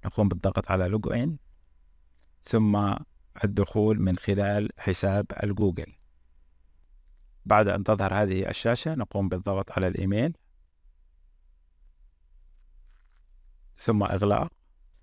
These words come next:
ستجد في هذا الموقع الكثير من الأدوات الخاصة والمهمة لصناع المحتوى، أدوات خاصة بالفيديو، أدوات خاصة بالصوت، وأدوات خاصة بالبي دي إف، بالإضافة إلى التحويلات كونفرتر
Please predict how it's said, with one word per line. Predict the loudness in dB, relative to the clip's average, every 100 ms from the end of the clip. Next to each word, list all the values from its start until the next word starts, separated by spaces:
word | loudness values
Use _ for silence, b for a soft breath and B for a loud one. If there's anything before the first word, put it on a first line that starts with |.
| _ -6
ستجد | 0 2 2 0 2 0
في | 0 -2
هذا | 0 0 0
الموقع | 0 -2 -2 -4
الكثير | -4 -4 0 0 0
من | 0
الأدوات | -2 -4 0 0 0 -2
الخاصة | -6 -4 -4 -4 -4 -4
والمهمة | -2 -2 0 0 0 -2 -8 -10
لصناع | -4 0 0 0
المحتوى، | -2 -4 -2 0 0 -2 -12 -20 _
أدوات | -2 0 0
خاصة | -2 -6 -4 -2
بالفيديو، | -2 0 0 2 0 0 -4 -18 -12
أدوات | -6 0 2 0
خاصة | 0 -2 0 -2 0 -2
بالصوت، | -2 -2 -2 -4 -4 0 2 0 -4 -20 -20 -8
وأدوات | -2 -2 0 0 2 0
خاصة | -2 -4 -2 0 0
بالبي | -2 -2 0 0 0
دي | 0 0
إف، | 0 -2
بالإضافة | -4 -2 0 0 -2 -4 -4 -6 -16 _ -4
إلى | 0 0 -2 -6
التحويلات | -2 -2 0 2 2 0 -4 -12 -4
كونفرتر | -2 0 0 -2 -8 -8